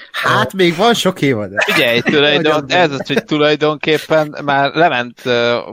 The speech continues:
Speaker 2: majdnem két évad, és még mindig ő a főgonosz, tehát azért még mindig sikeresebb, mint egyes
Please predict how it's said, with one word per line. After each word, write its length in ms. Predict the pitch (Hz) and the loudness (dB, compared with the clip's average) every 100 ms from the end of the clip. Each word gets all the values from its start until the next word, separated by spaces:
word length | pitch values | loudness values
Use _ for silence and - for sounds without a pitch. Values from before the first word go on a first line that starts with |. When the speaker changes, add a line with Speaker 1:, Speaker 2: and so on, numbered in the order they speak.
| 113 | -16
Speaker 2:
majdnem 480 | 123 123 120 120 120 | -6 -2 0 -2 -6
két 320 | - 123 117 | -4 -4 -2
évad, 300 | 123 120 120 | 0 0 0
és 180 | 117 - | -2 -2
még 180 | 127 127 | -4 -4
mindig 260 | 170 175 | -2 -4
ő 140 | 101 87 | -2 -4
a 40 | |
főgonosz, 580 | - 107 95 85 101 98 | -4 -8 -6 -6 -6 -4
tehát 320 | 104 98 98 | -2 -2 -2
azért 260 | 104 110 107 | -4 -4 -2
még 160 | 113 | -2
mindig 220 | 127 139 98 | -2 -4 -6
sikeresebb, 560 | - 92 95 - 92 | -6 -6 -6 -4 -6
mint 200 | 98 87 | -8 -4
egyes 360 | 98 92 92 | -4 -2 -6